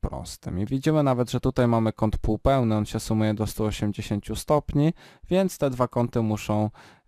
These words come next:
e, mieć miarę dziewięćdziesięciu stopni. I może pojawić się pytanie, czy zawsze możemy sobie stworzyć taki odcinek.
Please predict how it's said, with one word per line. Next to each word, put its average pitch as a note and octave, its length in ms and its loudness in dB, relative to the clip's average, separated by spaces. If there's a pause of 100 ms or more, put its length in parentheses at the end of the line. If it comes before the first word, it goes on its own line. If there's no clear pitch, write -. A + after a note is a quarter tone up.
e, G#2 340 2
mieć G#2 440 -4
miarę G2 320 -4
dziewięćdziesięciu F#2+ 720 -6
stopni. - 520 -8 (380)
I C3+ 140 0
może D3+ 240 4
pojawić D3 300 0
się C3+ 160 -2
pytanie, C3 360 -2
czy A2+ 160 -2
zawsze B2+ 360 0
możemy G#2 380 0
sobie G2+ 260 -4
stworzyć - 460 -6
taki - 260 -10
odcinek. F#2+ 680 -6